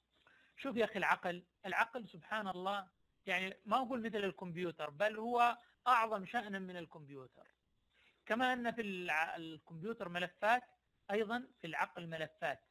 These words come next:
في، في الذاكرة ملفات، ملفات صور، ملفات، آه، حركة، ملفات، آه، أسماء، ملفات أشكال، ملفات ألوان، ملفات مشاعر وعواطف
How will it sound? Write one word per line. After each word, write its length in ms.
في، 140
في 200
الذاكرة 460
ملفات، 460
ملفات 540
صور، 420
ملفات، 760
آه، 380
حركة، 600
ملفات، 800
آه، 420
أسماء، 560
ملفات 680
أشكال، 840
ملفات 580
ألوان، 760
ملفات 600
مشاعر 600
وعواطف 720